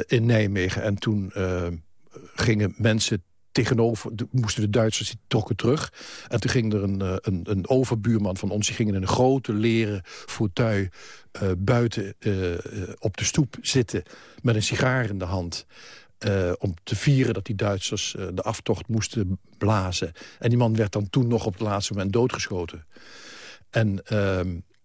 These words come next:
eh, mijn vader, die stond, eh, boven op het balkon. Ehm, dat was een, een, een, een bevriende, eh, vriend van, eh, van mijn va-, van mijn vader, een bevriende fotograaf, eh, Grijpink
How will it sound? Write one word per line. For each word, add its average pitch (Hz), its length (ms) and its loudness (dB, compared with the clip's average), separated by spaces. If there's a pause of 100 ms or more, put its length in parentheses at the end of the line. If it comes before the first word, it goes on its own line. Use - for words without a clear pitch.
(500)
eh, 107 100 2
mijn 98 280 4
vader, 139 460 4
die 104 120 -2
stond, 104 460 0
eh, 95 200 0
boven 123 440 2
op 113 100 0
het 95 100 -2
balkon. 113 520 0 (1500)
Ehm, 101 440 4
dat 107 140 4
was 117 140 2
een, 104 180 4
een, 101 240 0
een, 92 180 -2 (160)
een 98 160 2
bevriende, 110 580 4
eh, 92 360 -2
vriend 123 580 0
van, 110 300 -2 (100)
eh, - 80 -20 (180)
van 104 200 2
mijn 104 180 2
va-, 110 360 0
van - 260 0
mijn 107 180 4
vader, 107 320 0
een 139 120 4
bevriende 120 420 2
fotograaf, 117 800 0 (1120)
eh, 98 400 0
Grijpink 131 720 2